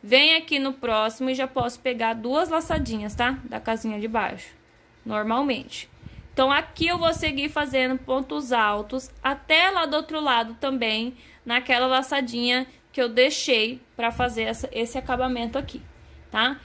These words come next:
Então, eu vou fazer, quando eu chegar aqui do outro lado, eu volto pra gente fazer junto. Ó, já tô chegando aqui no final do outro lado, ainda falta um, uma, duas pra me pegar com as duas laçadinhas, né?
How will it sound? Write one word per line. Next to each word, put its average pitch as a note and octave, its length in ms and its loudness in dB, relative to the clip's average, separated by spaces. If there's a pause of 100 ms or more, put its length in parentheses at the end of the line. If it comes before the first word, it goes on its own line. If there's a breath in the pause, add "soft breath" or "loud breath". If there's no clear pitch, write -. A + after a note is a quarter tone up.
Então, C4 120 0
eu C4 120 4
vou C4+ 100 6
fazer, C4 360 0
quando A#3 160 -4
eu A3+ 60 0
chegar A#3 320 0
aqui C4+ 260 -6
do B3+ 60 2
outro B3+ 200 -2
lado, G#3+ 300 0
eu A#3 100 0
volto G#3 380 -2
pra A3 120 -10
gente A3 200 -8
fazer A#3 260 -4
junto. C#4+ 400 -12 (920)
Ó, G3 220 0
já G#3 100 -2
tô G#3 160 -2
chegando G#3 440 0
aqui G3+ 260 -4
no G#3 80 -2
final G3+ 380 -4
do F#3+ 80 -4
outro G#3+ 260 -4
lado, A3+ 320 2
ainda A3 220 -2
falta G#3 480 -4 (100)
um, - 160 -8 (500 soft breath)
uma, A3 300 2
duas G#3 540 0
pra G#3 180 -6
me G#3 120 -6
pegar G#3 320 -4
com G3+ 180 -8
as G3+ 100 -8
duas G3+ 240 -4
laçadinhas, G#3 880 -2 (1160)
né? G3+ 340 -4